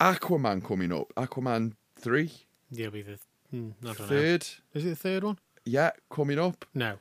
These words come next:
Speaker 2: second one, isn't it?
Speaker 1: Second one? I'm sure I've seen there's been two Adam, Ad-, um, Aquamans. Are we on? I'm sure we've had
Speaker 2: Oh, I don't know.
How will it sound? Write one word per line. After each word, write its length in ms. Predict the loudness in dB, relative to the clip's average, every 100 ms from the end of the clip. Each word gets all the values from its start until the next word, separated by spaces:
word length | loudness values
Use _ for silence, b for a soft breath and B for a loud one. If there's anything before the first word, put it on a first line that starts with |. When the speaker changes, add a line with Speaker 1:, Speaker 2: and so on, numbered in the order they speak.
| _
Speaker 2:
second 380 | -2 -2 -2 -6
one, 100 | -6
isn't 160 | -6 -4
it? 20 |
Speaker 1:
Second 320 | -4 -4 -4
one? 260 | -4 -6 -8 _
I'm 80 | -8
sure 240 | -6 -4 -4
I've 100 | -6
seen 220 | -8 -8
there's 100 | -6
been 160 | -8 -8
two 240 | -6 -6
Adam, 240 | -6 -8 -10 -10
Ad-, 160 | -10 -10
um, 440 | -8 -6 -6 -8 -12 -14
Aquamans. 540 | -16 -10 -8 -8 -10 -20 _ _ _ _ _ _ _ _
Are 60 | -10
we 80 | -8
on? 180 | -8 -10 _ -14
I'm 80 | -12
sure 220 | -10 -10
we've 120 | -8
had 140 | -8 -12 _ -2
Speaker 2:
Oh, 140 | 0
I 100 | 0
don't 220 | -4
know. 60 | -10